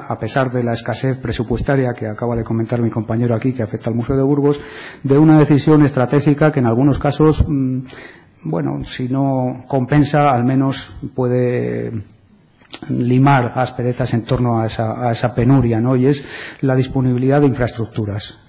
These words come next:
Los espacios que el museo en su día reservó como una decisión de política cultural, eh, para tener unas salas de exposiciones en el centro de León que no existían hasta ese momento porque, eh, no había una alternativa,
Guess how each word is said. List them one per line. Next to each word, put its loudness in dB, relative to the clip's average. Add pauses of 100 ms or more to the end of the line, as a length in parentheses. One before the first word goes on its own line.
Los -2
espacios 2
que 0
el 4
museo 4
en 2
su 4
día 4
reservó 0
como 0
una 2
decisión 2
de 2
política 0
cultural, 0 (540)
eh, -4
para 0
tener 2
unas 2
salas 2
de 0
exposiciones 2
en 0
el 0
centro -2
de -2
León 4
que -2
no 4
existían 0
hasta -4
ese -2
momento 0
porque, -8
eh, -6
no -4
había 2
una -2
alternativa, 0